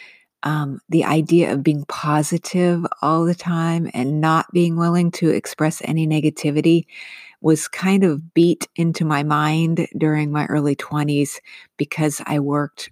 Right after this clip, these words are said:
for these organizations. 'Cause we would get up every morning. This was back in the days when we had cassette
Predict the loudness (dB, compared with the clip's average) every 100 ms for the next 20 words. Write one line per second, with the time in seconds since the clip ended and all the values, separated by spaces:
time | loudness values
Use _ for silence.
0 | _ -4 0 -2 -2 -4 -2 -2 -2 0
1 | 0 2 -2 -4 -10 -12 -16 -6 -2 4
2 | 4 4 2 2 0 0 2 2 0 -4
3 | -4 -8 _ _ -20 -4 -2 0 0 -2
4 | 0 -2 0 0 0 -2 -14 -20 -20 _
5 | 0 2 2 2 -2 -2 -6 -6 -6 -4
6 | -2 -2